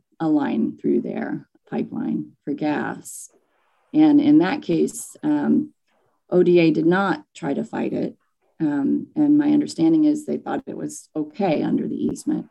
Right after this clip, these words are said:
to have that type of, um, action, that type of project.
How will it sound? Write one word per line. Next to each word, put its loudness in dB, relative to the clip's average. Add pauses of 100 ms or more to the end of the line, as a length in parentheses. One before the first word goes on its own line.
(120)
to -14
have -6
that -6
type -12
of, -12 (800)
um, 0
action, -2
that -6
type -6
of -8
project. -10